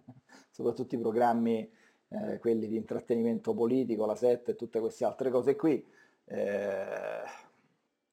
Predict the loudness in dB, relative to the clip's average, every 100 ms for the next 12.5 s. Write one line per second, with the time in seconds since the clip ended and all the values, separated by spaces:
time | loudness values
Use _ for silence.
0 | -20 -16 -8 0 2 2 2 2 2 4
1 | 2 2 0 2 0 2 0 2 0 2
2 | 2 2 -2 -6 -6 -8 -4 0 2 4
3 | 2 0 -4 -4 -4 0 2 2 2 0
4 | 0 -2 -6 -4 -4 -2 -4 -2 -2 -2
5 | 0 0 0 -6 _ _ _ -10 0 2
6 | 4 6 12 12 12 2 0 0 4 4
7 | 8 10 10 10 10 8 6 6 6 0
8 | 2 2 2 4 6 6 4 0 0 -4
9 | -4 -8 -10 -12 -14 -10 -10 -8 -6 -4
10 | 2 2 2 -4 0 0 0 -2 6 8
11 | 8 4 -2 -6 -6 -4 -4 -6 -4 -4
12 | -4 -8 -6 -6 -10